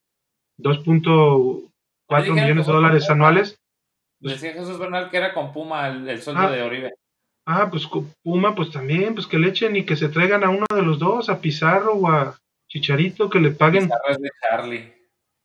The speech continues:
Speaker 2: Que chingue su madre Charlie, que viene con Puma.
Speaker 1: <laughs> El Alex
Speaker 2: Sí,
Speaker 1: está con
Speaker 2: o sea,
Speaker 1: todos,
Speaker 2: es,
Speaker 1: ¿eh?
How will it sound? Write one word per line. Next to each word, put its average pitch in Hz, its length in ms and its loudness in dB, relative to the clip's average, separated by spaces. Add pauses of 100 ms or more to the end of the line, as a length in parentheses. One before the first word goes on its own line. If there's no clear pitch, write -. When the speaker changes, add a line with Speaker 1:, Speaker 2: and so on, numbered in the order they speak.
(1700)
Speaker 2:
Que 139 120 -4
chingue 185 360 2
su 185 120 -2
madre 185 220 4
Charlie, 180 540 2 (800)
que 135 120 2
viene 160 220 4
con 160 200 4
Puma. 185 500 4
Speaker 1:
<laughs> - 60 -8 (760)
El 139 180 2
Alex 185 180 4
Speaker 2:
Sí, 190 120 8
Speaker 1:
está 269 200 8
con 285 40 8
Speaker 2:
o - 40 4
sea, 262 240 8
Speaker 1:
todos, 214 160 10
Speaker 2:
es, 156 60 -4
Speaker 1:
¿eh? 185 200 2